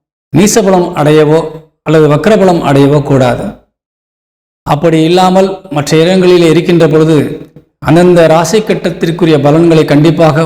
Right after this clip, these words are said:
உங்களுக்கு கொடுத்து மிக வலிமையான ஒரு மனிதராக வாழ்க்கையிலே உங்களை வழிநடத்தி வருவார். அப்படி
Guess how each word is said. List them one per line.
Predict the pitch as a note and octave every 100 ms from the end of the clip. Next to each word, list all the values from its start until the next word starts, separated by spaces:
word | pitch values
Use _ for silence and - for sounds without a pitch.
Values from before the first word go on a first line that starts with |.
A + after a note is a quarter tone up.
| D3
உங்களுக்கு | C#3+ C#3 C#3+ -
கொடுத்து | C#3+ C#3+ E3 E3+ - - _ _ _ _ _ _ _ _ _
மிக | D#3 G3 G#3 C#3
வலிமையான | D3+ F#3+ F#3+ G3 G#3+ - -
ஒரு | D3+ D3+ C#3+ C3+ C#3 C#3
மனிதராக | D3+ F#3+ F#3+ D#3+ D#3+ C#3 B2+
வாழ்க்கையிலே | C#3+ D3+ E3 D3+ C#3+
உங்களை | C#3+ C#3 B2+ B2+ - _ _ _ _ _ -
வழிநடத்தி | C#3+ F3+ F#3 E3+ E3 D3+
வருவார். | C3+ C3+ B2+ A2 - _ _ _ _ _ _ _ _ _ C3+
அப்படி | - F#3+